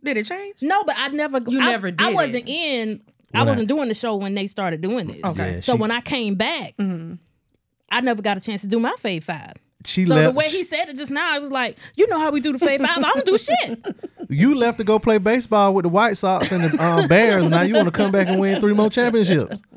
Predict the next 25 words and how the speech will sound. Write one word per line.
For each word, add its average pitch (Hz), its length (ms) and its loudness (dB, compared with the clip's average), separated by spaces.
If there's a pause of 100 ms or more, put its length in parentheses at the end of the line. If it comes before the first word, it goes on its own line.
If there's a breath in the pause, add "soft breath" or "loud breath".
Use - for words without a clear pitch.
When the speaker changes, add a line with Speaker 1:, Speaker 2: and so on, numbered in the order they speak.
(200)
Speaker 3:
Wearing 180 260 2
number 196 160 2
forty-five. 214 640 -2
Now 123 140 0
you 143 180 0
done 143 80 -2
switch 127 260 -4
your 117 80 -8
jersey 120 340 0
over. 101 140 -4
Now 107 140 -4
you 110 120 -4
back 110 220 -4
to - 60 -14
twenty-three. 98 500 -4 (480)
But, 95 160 -4
um, 87 380 -6 (160)
so, 190 240 2
uh, 185 60 -2
you 220 180 -2
can 311 80 -8
participate 269 520 -2
too. 339 200 0
I'ma 330 160 -2
participate. 294 680 -4